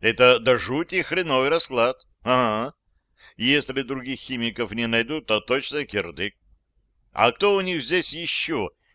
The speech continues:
химикаты смешивает? И смешивает ли вообще?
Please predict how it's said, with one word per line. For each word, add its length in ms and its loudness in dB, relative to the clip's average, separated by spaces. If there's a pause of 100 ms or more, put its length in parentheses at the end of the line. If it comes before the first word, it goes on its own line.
химикаты 600 -2
смешивает? 600 -6 (400)
И 380 -2
смешивает 760 -4
ли 140 -6
вообще? 960 0